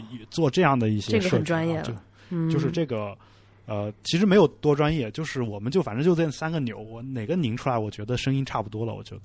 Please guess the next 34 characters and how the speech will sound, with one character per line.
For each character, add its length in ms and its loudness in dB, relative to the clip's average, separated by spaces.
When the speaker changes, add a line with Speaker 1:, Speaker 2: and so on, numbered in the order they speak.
Speaker 1:
我 100 -4
们 100 -6
就， 240 -2
就 160 -2
用 140 0
那 80 -4
个 80 -6
声 140 -6
音 120 -10
来 80 -12
讲。 160 -12
呃， 260 -10
有 120 4
很 160 0
多 120 4
老 120 4
师 120 -6
是 100 -2
不 140 -2
会 100 6
管 180 -6
这 120 -6
个 80 -6
事 100 -6
儿 60 -6
的， 80 -18
但 120 -4
是 60 -2
我 180 -4
们 220 -4
就 100 -4
是， 160 -4
Speaker 2:
嗯。 360 -2
Speaker 1:
呃， 60 -10